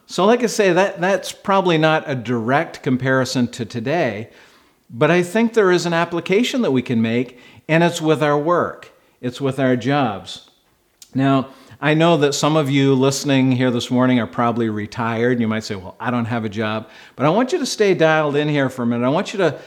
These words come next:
I want you to follow along with me because there's something here for you too.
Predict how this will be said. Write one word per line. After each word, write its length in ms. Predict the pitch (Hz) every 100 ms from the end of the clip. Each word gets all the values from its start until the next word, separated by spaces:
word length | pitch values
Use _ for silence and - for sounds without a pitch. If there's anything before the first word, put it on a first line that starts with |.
| - -
I 40 | -
want 200 | 160 165
you 40 |
to 80 | 165
follow 480 | - 170 165 160 147
along 340 | 143 156 156
with 180 | 135 -
me 160 | 120 117
because 520 | 117 117 123 117 95
there's 180 | 113 -
something 360 | 143 131 123
here 200 | 117 123
for 160 | 117 117
you 200 | 113 113
too. 380 | - 143 107